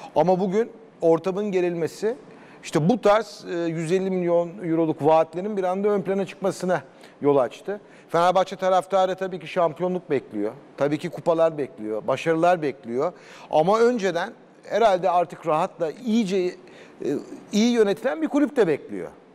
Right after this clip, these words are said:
Bunu da unutmamak lazım. Taraftara hoş gelebilir. Mesela, e, az önce, e, konuşmaları izlerken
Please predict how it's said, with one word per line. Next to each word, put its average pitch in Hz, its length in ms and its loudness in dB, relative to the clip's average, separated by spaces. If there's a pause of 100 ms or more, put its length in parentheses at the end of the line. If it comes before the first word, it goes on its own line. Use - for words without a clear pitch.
(640)
Bunu 220 220 2
da 233 40 0
unutmamak 135 500 -2
lazım. 127 160 0
Taraftara 196 480 4
hoş 214 180 2
gelebilir. 208 540 -4 (340)
Mesela, 185 540 2 (340)
e, 151 200 -6
az 190 220 2
önce, 151 420 -2 (280)
e, 151 40 -4
konuşmaları 160 560 0
izlerken 185 600 -2